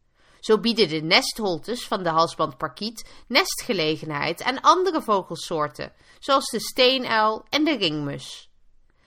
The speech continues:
Veel mensen vinden de halsbandparkiet een mooie tropische vogel. Ze bieden ze voer aan, met name pinda's zijn geliefd. Het laatste dier uit dit rijtje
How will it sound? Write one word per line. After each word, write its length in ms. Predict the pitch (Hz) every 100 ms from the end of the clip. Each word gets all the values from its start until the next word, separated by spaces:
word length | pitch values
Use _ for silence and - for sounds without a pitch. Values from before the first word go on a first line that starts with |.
| _ -
Veel 320 | - 269 294
mensen 400 | 240 214 214 240
vinden 260 | 240 214 196
de 60 |
halsbandparkiet 840 | 175 175 180 190 175 180 - 196 165
een 140 | 160
mooie 360 | 165 196 202 190
tropische 640 | 196 190 196 208 208 190
vogel. 600 | 180 160 156 151 143 - _ _ _ -
Ze 180 | - 214
bieden 260 | 180 170 156
ze 140 | 151
voer 380 | - 233 254 247
aan, 440 | 151 139 139 143 _ _ -
met 160 | 175
name 300 | 175 185 165
pinda's 560 | - 220 214 165 143 -
zijn 240 | 156 151
geliefd. 680 | 147 233 226 139 - - - _ _ _ _ _ _ _ _ _ _ -
Het 160 | 233
laatste 420 | 277 381 440 - 262
dier 320 | 262 277 -
uit 200 | 220 220
dit 140 | 214
rijtje 540 | 170 160 156 - 190